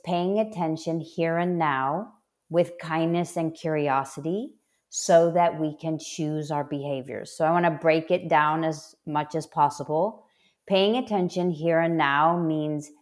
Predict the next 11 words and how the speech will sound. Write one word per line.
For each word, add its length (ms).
doing 400
our 280
best 600
to 80
be 400
in 100
the 80
present 760
and 280
not, 400
uh, 400